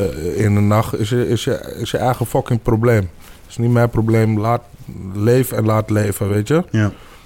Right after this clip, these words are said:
Speaker 1: Ehm, dus ik, ik ben niet van het uitsluiten van mensen gewoon, eh, eh, om, om, om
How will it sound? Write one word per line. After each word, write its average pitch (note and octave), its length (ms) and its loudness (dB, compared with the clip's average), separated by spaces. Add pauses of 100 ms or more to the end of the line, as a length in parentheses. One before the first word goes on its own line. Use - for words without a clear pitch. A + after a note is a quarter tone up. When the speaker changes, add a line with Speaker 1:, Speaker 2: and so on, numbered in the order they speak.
(220)
Speaker 1:
Ehm, G2+ 440 -4
dus A2+ 200 -4
ik, C3 140 -8
ik C#3+ 200 -2
ben D3 140 2
niet D3+ 160 2
van C#3 160 0
het B2 140 -4
uitsluiten A#2+ 580 -2
van G#2+ 200 -2
mensen G#2+ 340 -2
gewoon, G2 340 -6
eh, G#2 320 -6
eh, G#2+ 140 -6
om, A2 340 -2
om, G#2 520 -4 (140)
om G2+ 420 -6